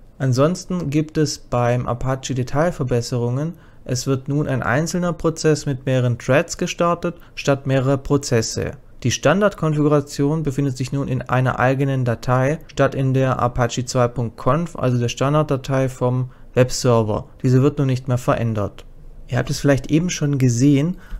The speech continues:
bei dietpy Software, da gibt es keinen Eintrag mehr für File-Server. Hier gab es bisher eine eigene Gruppe dafür. Der Grund dafür, es wurden Probleme festgestellt,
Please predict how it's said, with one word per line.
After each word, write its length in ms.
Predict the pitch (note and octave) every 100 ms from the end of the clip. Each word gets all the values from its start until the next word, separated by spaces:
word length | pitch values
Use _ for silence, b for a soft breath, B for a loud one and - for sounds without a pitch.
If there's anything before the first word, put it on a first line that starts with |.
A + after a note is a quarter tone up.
| B -
bei 440 | A#2+ A#2 A#2 A#2 B B - -
dietpy 720 | - D#3 E3+ - C#3 C#3 C#3+ -
Software, 800 | - - D#3+ F3 - B2+ B2 D#3 F#3 B B -
da 220 | C3 B2+
gibt 300 | C3+ D3+ D3+
es 220 | D3 B2+
keinen 400 | - - B2+ E3
Eintrag 540 | D#3+ C3 C#3+ - C#3+ C#3
mehr 200 | C3+ C3
für 200 | B2+ C3
File-Server. 1000 | - - A#2 D#3 D3+ - A#2+ G#2+ G2+ - B B
Hier 120 | C3+
gab 180 | B2+ D3+
es 100 | D#3
bisher 300 | D#3 C#3 C#3+
eine 300 | C3+ B2+ -
eigene 400 | B2+ C3 B2+ B2
Gruppe 340 | B2 E3+ E3 D#3+
dafür. 600 | D3+ E3 - F3+ G3 G#3 B B
Der 80 | C3
Grund 240 | B2+ G3+ A3
dafür, 460 | D#3+ - C#3+ F#3 B B B
es 180 | C3+ -
wurden 200 | C#3 C3+
Probleme 400 | B2 A#2 D3+ E3
festgestellt, 880 | - E3+ - C#3 C3 A#2 A#2+ C#3+